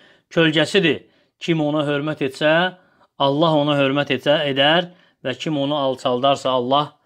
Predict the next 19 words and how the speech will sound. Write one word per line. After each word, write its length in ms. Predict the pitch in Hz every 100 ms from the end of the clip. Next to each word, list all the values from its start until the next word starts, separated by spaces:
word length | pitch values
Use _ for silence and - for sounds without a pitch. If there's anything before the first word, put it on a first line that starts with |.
| _ _ _
onu 220 | 135 139
alçaldar. 600 | 139 120 - 104 98 92 _ _ _ - - - -
Və 80 | 160
Şeyx 220 | 190 170
İbn 180 | 170 170
Baz 180 | 180 165
rahimehullah 640 | 160 151 165 139 139 147 131
buyurur 300 | 139 143 165 156
ki, 140 | 131 95 _ _ _ _
kim 480 | - 214 202 147 110 _ _ _ _ _ _ _ _ _ _ -
fəzilətləri 680 | 160 160 160 160 147 160 170
aradan 380 | 160 147 160 160
qaldırmaq 480 | 143 135 139 147 139
istəyirsə 440 | - 127 127 127 127
və 80 | 131
fəsadı 440 | 143 135 143 147 147
yaymaq 400 | 127 127 139 -
istəyirsə, 560 | 135 135 127 123 117 - - - -
şəri 420 | - 147 151 160